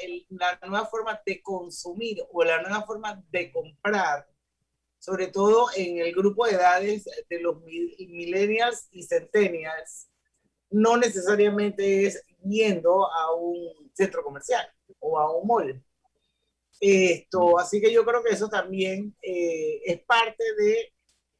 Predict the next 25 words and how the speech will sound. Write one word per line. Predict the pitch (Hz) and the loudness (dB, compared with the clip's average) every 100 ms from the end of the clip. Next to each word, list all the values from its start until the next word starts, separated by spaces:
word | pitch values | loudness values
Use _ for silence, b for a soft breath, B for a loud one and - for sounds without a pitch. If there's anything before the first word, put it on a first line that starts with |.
| _ | _
quizás | 190 196 214 220 220 | -8 -6 0 0 0
una | 233 240 | -2 -4
de | 233 | -4
las | 202 | -4
razones | 196 - 185 208 202 | -8 -10 -10 -10 -10
por | 190 185 | -8 -6
las | 175 - | -8 -8
que | 180 196 - _ _ _ | -12 -12 -12 _ _ _
en | 170 175 | -10 -8
Estados | 170 226 233 | -4 0 0
Unidos | 220 214 214 208 | 0 0 0 0
principalmente | 208 170 - 180 190 180 170 196 196 - _ _ | -2 -4 -6 -4 -2 -4 -4 -4 -4 -6 _ _
se | - | -10
están | 175 185 170 | -2 -2 0
cerrando, | 196 196 190 190 208 208 - _ _ | 0 2 0 0 0 -2 -6 _ _
eh, | 190 170 160 | -6 -4 -4
no | 156 | -4
solamente | 170 208 233 240 247 | 0 2 2 4 4
los | 190 | 6
malls, | 208 247 185 - | 6 6 4 0
sino | 170 175 190 | -6 -4 -2
estas | 190 - 208 | -2 0 2
grandes | 208 208 208 226 - | 2 2 0 -2 -2
tiendas | 220 208 208 214 - | 0 2 2 -4 -4
anclas | 269 247 196 185 175 196 - | -8 -8 -6 -2 -2 -2 -8